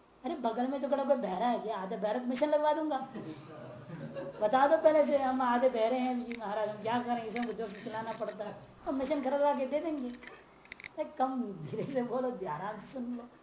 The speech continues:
काहे को इतना चिल्लाते हो? अरे अभ्यास करो, आवाज ऐसी नहीं होती है,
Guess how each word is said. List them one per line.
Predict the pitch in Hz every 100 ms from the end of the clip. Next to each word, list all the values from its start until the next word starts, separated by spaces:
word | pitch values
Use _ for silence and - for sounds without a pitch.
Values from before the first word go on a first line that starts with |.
| - - - -
काहे | - 220
को | 330
इतना | 294 311
चिल्लाते | - 269 262 240
हो? | 180 220 - - - - - - - - 427
अरे | 440 254
अभ्यास | 185 190 - 247
करो, | 330 480 - - - - 349 - - 131
आवाज | 139 196 294
ऐसी | 311 285
नहीं | 370 403 466
होती | 302 294 302 240
है, | 190 226